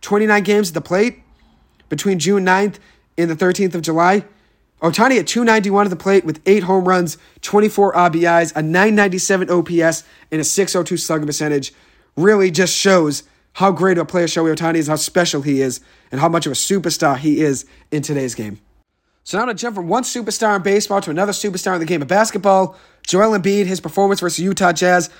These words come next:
on November nineteenth this past year was very special. Nineteen of twenty-eight shooting, was twenty of twenty-four at the free throw line with fifty-nine points, which was a career high for him. Eleven rebounds, eight assists,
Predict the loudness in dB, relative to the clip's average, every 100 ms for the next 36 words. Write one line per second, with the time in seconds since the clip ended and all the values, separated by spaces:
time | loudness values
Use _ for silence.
0 | -14 -6 -2 0 0 0 0 -2 -4 -4
1 | -4 -2 -2 0 2 2 0 -6 -20 _
2 | -8 0 2 2 2 0 2 0 0 -2
3 | _ _ -4 0 0 0 -2 0 0 2
4 | 0 0 0 2 0 -2 -16 _ -6 -2
5 | 0 2 2 0 -2 0 -2 0 0 0
6 | 0 0 2 0 -4 -2 -2 0 0 0
7 | 0 -2 -2 0 -2 -6 -6 -4 -2 0
8 | 2 0 0 0 0 -2 -8 _ -10 -4
9 | 2 2 2 -2 2 0 0 2 4 4
10 | 2 2 2 0